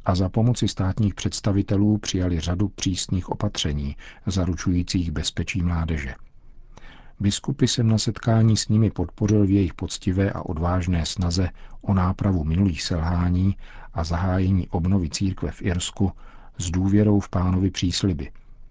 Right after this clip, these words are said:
a spoléhaje na hlubokou víru irského lidu. V Irsku je víra a existují lidé víry, která je tam hluboce zakořeněna.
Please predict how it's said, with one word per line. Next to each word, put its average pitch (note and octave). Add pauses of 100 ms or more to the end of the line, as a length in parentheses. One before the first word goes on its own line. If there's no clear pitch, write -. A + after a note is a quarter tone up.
(220)
a F2
spoléhaje G2+
na G2
hlubokou F#2+
víru F2
irského F2
lidu. D#2 (680)
V -
Irsku A2+
je F2+
víra D2 (360)
a F#2 (100)
existují G#2
lidé D2+
víry, D#2+ (400)
která E2+
je E2
tam E2
hluboce F2
zakořeněna. D#2